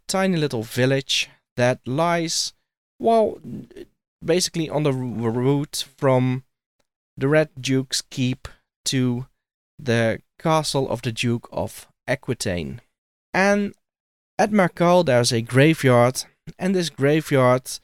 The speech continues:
contains the bodies of some fallen heroes.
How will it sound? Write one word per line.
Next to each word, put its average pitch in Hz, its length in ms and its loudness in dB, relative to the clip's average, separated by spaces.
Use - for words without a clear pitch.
contains 170 640 2
the 123 380 0
bodies 131 540 2
of - 180 -6
some 117 380 2
fallen 110 600 0
heroes. 113 880 0